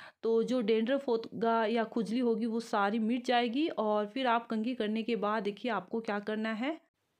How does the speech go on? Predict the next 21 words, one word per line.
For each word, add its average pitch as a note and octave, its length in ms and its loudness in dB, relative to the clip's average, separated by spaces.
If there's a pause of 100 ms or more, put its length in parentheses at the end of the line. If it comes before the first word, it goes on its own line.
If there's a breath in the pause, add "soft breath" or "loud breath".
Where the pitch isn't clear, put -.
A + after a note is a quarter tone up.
(140)
ये A#3 160 0
छिलका B3 480 0
निकाल A#3 400 4
देना C4+ 320 2
है D4+ 260 0
और A3+ 440 0
इसको B3 300 -2
हम A#3+ 240 -2
अब C4 360 -2
फेंक A3 280 -2
सकते F#3+ 340 -4
हैं। F#3+ 120 -4
और A#3 300 6
अगर C4 320 4
आपको D#4+ 300 4
ये C#4 200 4
वाली D#4 240 4
टिप्स D#4 360 0
थोड़ी C#4+ 260 2
सी E4 160 2
भी D#4 100 4